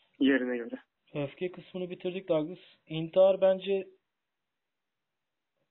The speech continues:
Speaker 2: çeşitlidir ya. Şimdi öfkeyle de yapıla-, yapabilir.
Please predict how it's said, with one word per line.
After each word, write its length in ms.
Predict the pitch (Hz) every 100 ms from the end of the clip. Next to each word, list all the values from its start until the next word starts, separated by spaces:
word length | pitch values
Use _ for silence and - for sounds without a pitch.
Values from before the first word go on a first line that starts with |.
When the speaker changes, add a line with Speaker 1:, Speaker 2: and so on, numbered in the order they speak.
| _ _ _ _ _ -
Speaker 2:
çeşitlidir 580 | 156 151 180 - 180
ya. 280 | 123 117 120
Şimdi 340 | - 139 139 143
öfkeyle 440 | 135 - 185 175
de 60 | 147
yapıla-, 420 | 127 120 120 131
yapabilir. 560 | 131 123 113 123 -